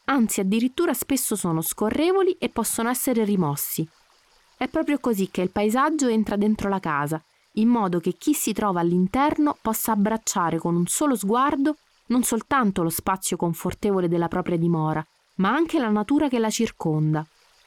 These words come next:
La luce che entra da fuori, diretta o filtrata dalle pareti di carta di riso,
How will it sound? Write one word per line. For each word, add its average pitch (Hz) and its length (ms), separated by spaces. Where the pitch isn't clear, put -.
La 202 140
luce 302 280
che 196 120
entra 220 280
da 180 120
fuori, 156 520
diretta 190 540
o 170 40
filtrata 226 600
dalle 175 220
pareti 208 360
di 170 100
carta 208 340
di 180 160
riso, 294 400